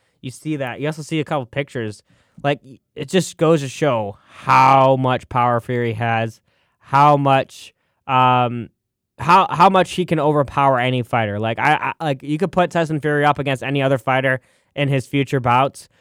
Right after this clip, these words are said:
and I'm gonna pick Tyson Fury after this, 'cause this is, that's crazy. And I think the next big fight for Tyson Fury is gonna be Joshua, Anthony Joshua, who just beat Ruiz, um, in a rematch in that.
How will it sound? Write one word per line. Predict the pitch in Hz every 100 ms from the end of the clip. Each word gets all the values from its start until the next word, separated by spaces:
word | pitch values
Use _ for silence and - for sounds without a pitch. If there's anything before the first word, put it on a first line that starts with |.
| _ -
and | 131
I'm | 143 143
gonna | 131
pick | - 131 -
Tyson | 139 120 117
Fury | 107 117 107
after | 104 104 95
this, | 90
'cause | 113 110
this | 135 131
is, | 123 104 - - _ _ _ _ _ _ _ _
that's | 156 151
crazy. | - 135 131 107 95 - _ _ -
And | 160
I |
think | 180 190
the | 170
next | 156 196 - - 151
big | 180 165
fight | _ 165 123 - _ _ -
for | 151
Tyson | 147 139 143
Fury | 147 139 156 180 _ _ _ _
is | 180 175
gonna | 160 170
be | 147 151
Joshua, | 131 143 127 120 110 90 _ -
Anthony | 143 143 135
Joshua, | 113 131 120 - 107 95 - _ _ _
who | 151
just | 143 156 139 -
beat | 143 131
Ruiz, | 131 131 139 120 104 104 _ _ _ _
um, | 135 127 123 120 117 -
in | 135
a |
rematch | 127 135 127 117 110 117
in | 117
that. | 117 101 -